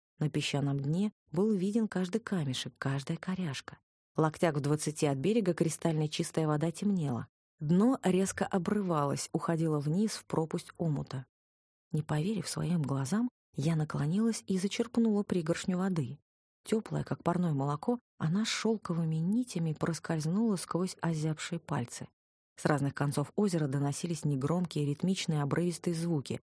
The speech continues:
то ли щелчки, то ли всплеск весел, чуждые до нутряного беспричинного страха. Поколебавшись,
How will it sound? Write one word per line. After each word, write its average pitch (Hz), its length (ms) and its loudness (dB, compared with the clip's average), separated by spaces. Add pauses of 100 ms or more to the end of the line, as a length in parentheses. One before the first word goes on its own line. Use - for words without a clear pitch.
(140)
то 214 80 -4
ли 202 100 -2
щелчки, - 580 -4
то 190 160 -4
ли 170 140 -2
всплеск - 560 -6
весел, 170 460 -2 (200)
чуждые 151 460 0
до 147 140 0
нутряного 175 520 2
беспричинного 156 680 0
страха. 151 500 -2 (520)
Поколебавшись, 147 840 -4